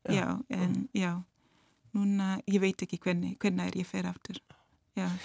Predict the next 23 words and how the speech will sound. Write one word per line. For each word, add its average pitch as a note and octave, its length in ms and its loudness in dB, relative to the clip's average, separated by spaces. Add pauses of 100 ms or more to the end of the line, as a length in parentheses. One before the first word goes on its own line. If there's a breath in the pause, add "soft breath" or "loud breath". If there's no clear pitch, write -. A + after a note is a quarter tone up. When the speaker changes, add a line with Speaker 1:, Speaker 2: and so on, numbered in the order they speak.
(200 loud breath)
Speaker 1:
Eru, G#3 460 8
eru G#3 220 4
margir, B3 520 4 (240)
eða G3+ 260 6
margar G#3 300 4
konur, G#3+ 400 6 (260)
eh, B2+ 680 0
sem G3 220 2
eru G3 120 2
komnar G#3+ 320 6
í G#3 200 6 (200)
félag-, F3 480 6 (180)
félagið D#3 560 4
F D#3 160 2
K, D#3 320 2 (120)
F E3 180 -2
K F3 100 0
A, D3 320 6 (160)
Nýir E3+ 220 4
Íslendingar? D3+ 540 -2
Er, E3 140 2
er, F#3 280 0 (120)
er F#3 220 0